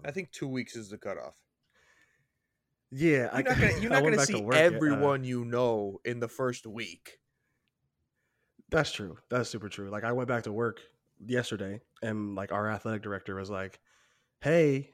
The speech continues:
Speaker 2: I know it's been a while, and we haven't seen each other, so Happy New Year." And she's like, "Can I say that?" And I was like, "I mean, you can. I mean, we have, I haven't talked to you since
Speaker 1: Yeah.
Speaker 2: I left for break on the twentieth of, of December." So,
Speaker 1: Exactly.
Speaker 2: yeah. <laughs> So, yeah. But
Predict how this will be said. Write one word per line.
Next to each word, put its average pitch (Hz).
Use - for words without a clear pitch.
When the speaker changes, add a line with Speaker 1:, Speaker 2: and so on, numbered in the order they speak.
Speaker 2:
I 117
know 127
it's 123
been 139
a 123
while, 123
and 110
we 117
haven't 117
seen 131
each 113
other, 117
so 101
Happy 107
New 131
Year." 110
And 104
she's 101
like, 98
"Can 123
I 180
say 127
that?" 208
And 113
I 110
was 107
like, 147
"I 165
mean, 160
you 220
can. 120
I 123
mean, 101
we 107
have, 113
I -
haven't 113
talked -
to 113
you 104
since -
Speaker 1:
Yeah. 113
Speaker 2:
I 110
left 110
for 110
break 110
on 104
the 95
twentieth 101
of, 98
of 104
December." 104
So, 107
Speaker 1:
Exactly. 85
Speaker 2:
yeah. 165
<laughs> 160
So, 113
yeah. 101
But 135